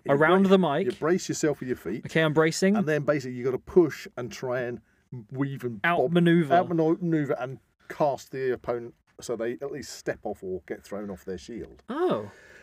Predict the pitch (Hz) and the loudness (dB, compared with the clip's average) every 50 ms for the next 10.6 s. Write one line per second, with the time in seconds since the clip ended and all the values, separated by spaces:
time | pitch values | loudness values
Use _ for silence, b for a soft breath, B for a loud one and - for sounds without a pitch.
0 | b b b b b b b _ - 131 127 - - 185 190 180 - - 120 98 | b b b b b b b _ -10 -10 -4 4 6 6 6 6 4 -2 -8 -8
1 | 80 85 101 135 147 143 123 B B B B - - 107 104 - _ - - 113 | -6 -6 -6 -6 -6 -8 -10 B B B B -16 -12 -12 -12 -12 _ -12 -8 -6
2 | 110 104 98 98 90 - 107 104 98 - 95 87 92 107 85 85 104 123 135 123 | -6 -6 -6 -8 -10 -12 -12 -12 -12 -10 -12 -10 -8 -8 -8 -8 -8 -8 -8 -10
3 | 101 - - _ - 113 104 98 - 117 113 131 117 104 104 95 - - 113 104 | -12 -16 -18 _ -14 -12 -10 -10 -8 -4 -2 0 0 0 -2 -8 -10 -12 -12 -10
4 | 104 92 87 - - 151 160 143 98 110 95 90 98 107 120 123 95 90 95 92 | -10 -12 -12 -8 -6 -6 -6 -6 -8 -10 -10 -8 -8 -8 -8 -10 -10 -10 -10 -10
5 | 92 90 87 82 82 85 85 85 82 - _ _ - - 90 90 87 - - 101 | -10 -12 -12 -12 -12 -12 -14 -14 -16 -20 _ _ -20 -18 -16 -14 -14 -14 -14 -14
6 | - - 85 80 90 107 113 139 180 196 - - - - _ - - - 92 92 | -14 -14 -12 -8 -4 -2 0 0 0 -2 -4 -8 -20 -20 _ -18 -16 -14 -14 -14
7 | 92 101 101 98 95 - _ _ _ _ _ _ 104 104 117 120 113 110 123 - | -14 -16 -16 -18 -20 -20 _ _ _ _ _ _ -10 -8 -8 -8 -8 -10 -12 -16
8 | _ _ _ _ _ _ _ _ - 127 113 98 98 98 107 113 107 101 98 104 | _ _ _ _ _ _ _ _ -12 -10 -10 -10 -10 -12 -12 -12 -12 -10 -10 -10
9 | 98 - - 90 90 92 - 78 110 107 98 - 90 82 _ 104 110 113 104 98 | -10 -10 -10 -12 -10 -12 -12 -14 -14 -14 -14 -14 -16 -14 _ -8 -8 -6 -6 -8
10 | 92 - - - - 117 101 - - - - | -12 -14 -16 -14 -10 -10 -10 -10 -12 -14 -16